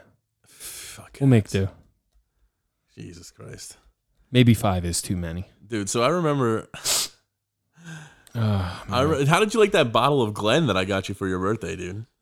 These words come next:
Speaker 2: Thank you very much for that. This guy got me a, um, uh, what was it, like a one point seven five, like a handle size, right?
Speaker 1: Uh, it was a big bottle. I don't know.
Speaker 2: Yeah, it was, like, single malt, twelve-year aged Glenlivet Scotch.
Speaker 1: Yeah, dude.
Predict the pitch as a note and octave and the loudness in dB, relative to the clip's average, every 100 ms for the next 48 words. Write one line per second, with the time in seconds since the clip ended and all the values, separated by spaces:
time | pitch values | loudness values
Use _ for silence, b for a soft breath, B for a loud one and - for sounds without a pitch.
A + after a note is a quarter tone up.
0 | _ B2+ C#3+ C#3+ C3 A#2 C3 C3 B2 A#2+ | _ 6 6 8 6 8 8 8 6 4
1 | - A2 G2+ G#2 - B2 A#2 C#3 B2+ A#2+ | 2 2 2 0 -6 -4 0 6 6 6
2 | A#2+ A#2 A2+ A2 A2 A2 G#2+ G#2 G#2 F#2 | 4 4 4 6 6 6 4 4 2 -2
3 | - _ _ _ _ - G2 F#2 G#2 G2+ | -8 _ _ _ _ -10 -4 -2 0 0
4 | F#2 D#2+ F#2+ F2 F#2 G2 - F#2+ F#2 G2 | -4 -8 -10 -8 -8 -8 -6 -6 -6 -6
5 | F#2 F2 F#2 F2+ F#2 F#2+ F#2+ B2 A#2 G#2 | -8 -8 -8 -8 -6 -6 -4 -2 0 0
6 | E2+ - _ - - F2+ F2+ - G2+ G2+ | -4 -10 _ -8 -4 -4 -6 -6 -2 -2
7 | - _ _ G2 F#2+ F#2+ F2+ - G2 F2 | -2 _ _ -8 -6 -6 -10 -10 -8 -6
8 | F2+ F2 F2 F2 A2+ A#2 A2+ A2+ G#2+ - | -6 -4 -4 -2 4 6 8 6 2 0
9 | - - - C#3+ C3+ C#3 D3 D3 C#3 A#2+ | -2 -2 2 6 8 10 10 10 10 10
10 | A#2+ A#2 A2+ - _ - - B2+ B2+ B2+ | 10 10 8 4 _ -8 4 8 10 8
11 | A2+ A2+ A#2 A2+ A2 - A2+ A2 G#2+ F#2+ | 8 6 8 8 6 4 4 4 4 0
12 | - - A2 G#2+ G#2+ G#2 G2+ F#2 - - | -4 0 2 4 4 4 2 -2 -4 -2
13 | G2 F#2+ F2+ - - _ _ _ _ _ | -2 -2 -2 -4 -4 _ _ _ _ _
14 | F2 E2+ D#2+ | -8 -8 -8